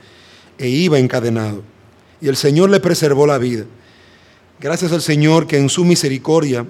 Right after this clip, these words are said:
guardó a estos hombres y les mostró que debían de obedecer al siervo. En otro momento, él les había solicitado que no se echaran a la mar,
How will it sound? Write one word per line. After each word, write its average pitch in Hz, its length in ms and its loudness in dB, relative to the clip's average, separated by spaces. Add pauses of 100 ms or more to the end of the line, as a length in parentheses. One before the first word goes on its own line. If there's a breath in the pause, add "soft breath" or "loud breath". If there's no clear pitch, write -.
(100)
guardó 143 500 4
a 214 40 6
estos 196 300 0
hombres 135 560 0 (560 loud breath)
y 160 100 0
les 160 340 2
mostró 175 600 4
que 175 100 -2
debían 196 640 2
de 156 560 0
obedecer 160 680 0
al 143 160 2
siervo. 113 500 -2 (640 soft breath)
En 123 140 -8
otro 143 180 -2
momento, 143 580 -2 (640 soft breath)
él 135 100 -6
les 147 160 2
había 143 240 2
solicitado 143 640 0
que 131 140 0
no 151 160 0
se 156 140 -2
echaran 160 340 0
a 139 40 0
la 135 80 0
mar, 147 360 0